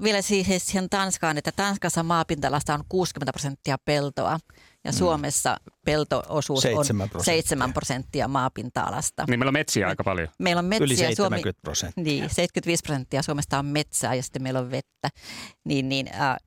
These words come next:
Speaker 1: se, mun mielestä tää on niinku hyvä suhteuttaa vielä siihen, että se, se arvokas niinku monimuotoinen maisema syntyy myöskin niistä peltoalueista, mitä meillä on. Siellä pe-, <laughs> metsien keskellä on niitä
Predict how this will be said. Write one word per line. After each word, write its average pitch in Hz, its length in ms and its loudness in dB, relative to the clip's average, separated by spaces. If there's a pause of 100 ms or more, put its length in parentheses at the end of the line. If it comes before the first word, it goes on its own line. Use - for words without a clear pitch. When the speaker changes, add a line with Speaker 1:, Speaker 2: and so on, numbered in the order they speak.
(120)
Speaker 1:
se, 170 180 -2
mun 185 160 2
mielestä 165 240 0
tää 156 100 2
on 156 60 0
niinku 156 180 -2
hyvä 156 200 0
suhteuttaa 139 640 -2
vielä 135 160 -2
siihen, 147 460 -2
että - 160 -6
se, 151 100 0 (360)
se - 120 -2 (100)
arvokas 190 520 0
niinku 151 300 -2 (340)
monimuotoinen 151 640 2
maisema 151 540 0
syntyy 156 500 0
myöskin 139 400 -2
niistä 143 240 -2 (100)
peltoalueista, 135 920 -2
mitä 131 240 -4
meillä 123 340 -4
on. 135 220 -2 (360)
Siellä 123 340 0
pe-, - 100 0 (260)
<laughs> 202 60 2
metsien 147 500 0
keskellä 127 540 0
on 123 120 -2
niitä 120 200 -2